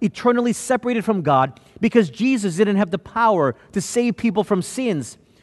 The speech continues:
because he didn't even have the power to rise from the dead. If this was hypothetically true,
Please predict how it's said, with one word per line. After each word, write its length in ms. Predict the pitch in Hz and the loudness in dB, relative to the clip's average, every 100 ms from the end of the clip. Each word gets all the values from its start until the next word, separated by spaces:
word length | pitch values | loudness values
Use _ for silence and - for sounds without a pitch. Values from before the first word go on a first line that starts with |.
| _ | _
because 240 | - 233 226 | 0 2 2
he 140 | 233 | 2
didn't 140 | 240 | 2
even 140 | 226 208 | 2 2
have 140 | 208 | 2
the 80 | 190 | 0
power 600 | - - 254 214 151 131 - - | -4 0 2 4 2 0 -6 -2
to 100 | 196 | 2
rise 400 | 175 147 147 143 | 4 4 2 -2
from 120 | 143 | -6
the 100 | 127 | -4
dead. 400 | 120 139 123 101 _ _ _ _ _ _ _ _ _ _ _ _ - | 0 -2 -2 -8 _ _ _ _ _ _ _ _ _ _ _ _ 4
If 160 | 226 156 | 4 6
this 180 | 277 | 0
was 180 | 262 208 | 0 -6
hypothetically 760 | - 247 233 220 233 214 202 165 | 0 0 2 0 0 0 -2 -4
true, 420 | - 160 110 | -4 -2 -2